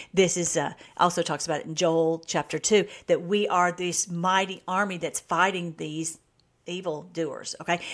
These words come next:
And then after we do this, Matthew, I'm sorry, uh, Revelation nineteen says, "We'll cast out the beast and the false prophet, and we'll have a thousand years of peace on earth." This is clearly what we've been told, told on the boards,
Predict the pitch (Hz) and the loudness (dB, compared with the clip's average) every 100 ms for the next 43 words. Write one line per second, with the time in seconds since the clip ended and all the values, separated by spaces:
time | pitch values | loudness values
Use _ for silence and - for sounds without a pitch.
0 | - - 175 170 240 294 214 185 190 156 | -6 -2 2 6 8 10 8 4 0 -2
1 | 165 - 233 254 269 - 277 269 - - | 0 2 2 2 0 -2 0 0 0 -4
2 | 160 143 143 214 214 - 165 151 165 139 | -4 -6 -4 -4 -4 -4 -4 -2 -2 -4
3 | - _ _ _ _ 160 87 69 - _ | -12 _ _ _ _ -12 -10 -12 -18 _
4 | _ - 190 233 247 240 226 226 - 254 | _ 0 4 6 4 2 0 0 0 0
5 | 208 - 170 170 - 226 240 - 277 294 | 0 -4 -4 -4 -2 -2 -2 0 0 0
6 | 196 220 254 - - 226 226 214 208 - | 0 2 2 0 -2 -4 0 2 2 2
7 | 233 247 - - - - - 185 175 185 | 2 2 0 -6 -10 -10 -2 0 2 0
8 | 180 180 165 170 - - 214 - 196 240 | 0 0 0 -2 -4 -4 -4 -4 -4 0
9 | 269 214 196 180 214 247 247 - - - | 0 0 -2 0 2 4 4 0 -8 -4
10 | 220 - - 202 196 190 208 202 - _ | -4 -4 -2 -2 -2 -2 -2 -4 -12 _
11 | - - - 185 170 - - 196 - - | -20 -20 -6 -2 -2 -2 -2 -2 -2 2
12 | 220 220 214 214 214 - 202 202 - - | 6 6 6 4 2 4 6 6 2 -20
13 | _ _ 202 202 202 180 196 196 196 _ | _ _ 4 4 2 0 0 0 -4 _
14 | - 220 214 208 - 170 170 208 208 208 | 4 6 8 6 2 -2 2 6 6 6